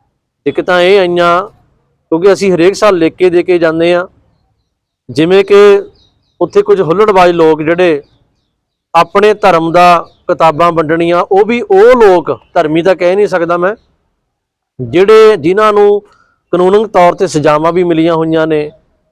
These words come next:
ਜਾਂ ਉਹਨਾਂ ਤੇ ਕੇਸ ਵਗੈਰਾ ਕਾਨੂੰਨਕ ਤੌਰ ਤੇ ਚੱਲਦੇ ਆ,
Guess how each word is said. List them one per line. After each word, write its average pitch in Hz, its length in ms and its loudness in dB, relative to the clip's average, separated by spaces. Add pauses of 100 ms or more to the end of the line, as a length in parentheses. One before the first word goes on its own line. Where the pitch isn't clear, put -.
(120)
ਜਾਂ 165 600 0 (440)
ਉਹਨਾਂ 175 220 0
ਤੇ 190 120 -2
ਕੇਸ 170 380 -2
ਵਗੈਰਾ 170 320 0
ਕਾਨੂੰਨਕ 165 380 -4
ਤੌਰ 156 200 0
ਤੇ 156 140 -4
ਚੱਲਦੇ 151 420 -2
ਆ, 151 140 -2